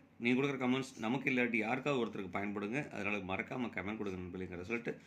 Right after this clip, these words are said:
அடுத்து வந்து பார்த்தீங்கன்னா, சப்ஸ்கிரைப் பண்ணாத நண்பர்கள் மறக்காம சப்ஸ்கிரைப் பண்ணிட்டு பாருங்க. சப்ஸ்கிரைப் பண்ணும்போது பக்கத்துல இருக்கிற பெல் ஐகானை கிளிக் பண்ணி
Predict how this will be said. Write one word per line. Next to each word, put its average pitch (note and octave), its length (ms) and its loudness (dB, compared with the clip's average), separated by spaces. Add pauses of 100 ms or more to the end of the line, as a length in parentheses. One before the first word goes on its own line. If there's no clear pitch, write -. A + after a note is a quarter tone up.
(260)
அடுத்து D3+ 320 4
வந்து D#3 80 -2
பார்த்தீங்கன்னா, D3+ 320 2
சப்ஸ்கிரைப் C3+ 380 2
பண்ணாத C#3 220 2
நண்பர்கள் A#2 560 2
மறக்காம B2+ 380 0 (120)
சப்ஸ்கிரைப் A2+ 320 0
பண்ணிட்டு A#2 240 0
பாருங்க. A2+ 340 0
சப்ஸ்கிரைப் A#2+ 480 -2
பண்ணும்போது A2+ 540 0
பக்கத்துல B2 240 -2
இருக்கிற G#2+ 280 0
பெல் G2+ 400 0
ஐகானை A2 380 2
கிளிக் G2 240 -6
பண்ணி G2+ 300 0